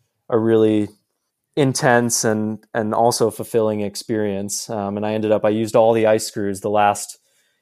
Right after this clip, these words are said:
you know, ten meters, of course, was the crux. And, and I had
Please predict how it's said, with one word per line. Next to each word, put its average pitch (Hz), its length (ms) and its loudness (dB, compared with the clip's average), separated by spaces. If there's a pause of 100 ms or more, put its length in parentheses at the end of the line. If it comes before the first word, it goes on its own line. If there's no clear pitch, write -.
(140)
you 113 100 -4
know, 104 160 0
ten 117 320 0
meters, 110 380 2
of 95 120 -8
course, 101 300 -2
was 101 140 -6
the 101 60 -4
crux. 101 480 2
And, 101 320 -4 (580)
and 107 100 -6
I 104 100 0
had 104 200 0